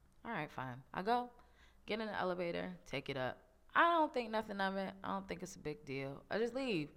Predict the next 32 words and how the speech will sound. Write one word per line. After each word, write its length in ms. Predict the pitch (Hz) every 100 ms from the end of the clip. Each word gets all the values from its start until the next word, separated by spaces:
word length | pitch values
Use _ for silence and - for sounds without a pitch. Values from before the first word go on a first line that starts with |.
| - - -
I 140 | 285
leave. 520 | 294 339 302 165 156 - - -
I 140 | 156 165
leave 380 | 160 151 131 -
'cause 140 | 143
I'm 220 | 143 147 151
late 460 | 165 214 - - - - - - -
and 140 | 147
I 120 | 147 156
have 260 | 156 143
a 40 | 131
team 360 | - 196 202
of 80 | 196
people 240 | 214 196 190
waiting 240 | 190 170
in 120 | 165 147
the 40 | -
Uber 180 | 196 208
outside 440 | 208 214 202 202
for 80 | -
me, 240 | 214 220 - - -
and 100 | 262
I 120 | 330 349
got 240 | 330 320
things 280 | 339 339 -
to 60 | 180
do. 200 | 156 135 - - - - -
So 160 | - 160
I, 200 | 165 165 160 -
I 120 | 170 165
just 260 | 160 151
leave. 240 | - -